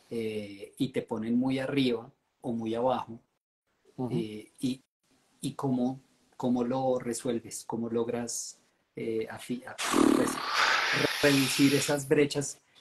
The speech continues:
Speaker 1: eh, ficticias que hay por ahí?
Speaker 2: Es difícil, ¿eh? O sea,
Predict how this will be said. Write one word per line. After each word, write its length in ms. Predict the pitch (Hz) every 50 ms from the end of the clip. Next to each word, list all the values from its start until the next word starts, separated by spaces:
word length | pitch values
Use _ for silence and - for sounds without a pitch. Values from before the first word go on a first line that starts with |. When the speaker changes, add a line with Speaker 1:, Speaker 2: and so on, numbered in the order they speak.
| _ _ _ _ _ -
Speaker 1:
eh, 480 | 139 131 127 127 123 117 110 113 113 - - - - - -
ficticias 720 | - 123 123 - - 143 143 143 - 107 - - - -
que 120 | - 110
hay 60 | 104
por 180 | - - 110 113
ahí? 100 | 110 107 - - - - _ _ _ _ _ _ _ _ _ _ _ _ _ _ _ _ -
Speaker 2:
Es 200 | 147 160 151 135
difícil, 480 | 127 - - 127 110 - - - - 107
¿eh? 180 | 147 - - - - - _ _ _ _ _ _ _ _ _ _ _ _ _ _ _ -
O 60 | 120
sea, 260 | 135 127 123 120